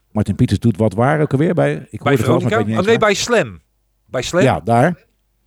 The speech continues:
Speaker 1: En dan hoor je, sorry, vijf drie acht. Eh, ja, Ben toch nog?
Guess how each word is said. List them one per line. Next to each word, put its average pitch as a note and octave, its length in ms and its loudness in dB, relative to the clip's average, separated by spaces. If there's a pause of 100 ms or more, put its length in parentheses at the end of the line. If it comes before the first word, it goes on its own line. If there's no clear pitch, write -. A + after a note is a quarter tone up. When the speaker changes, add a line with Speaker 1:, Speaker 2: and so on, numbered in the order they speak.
(640)
Speaker 1:
En A#2 300 -8
dan B2+ 140 -8
hoor A#2+ 220 -4
je, A2+ 280 -4
sorry, B2+ 420 -18
vijf C3+ 220 0
drie B2+ 180 -2
acht. - 260 -2 (1500)
Eh, A#2+ 240 0 (560)
ja, G#2+ 180 -6
Ben C3+ 260 0
toch D3+ 160 -4
nog? C#3 300 -6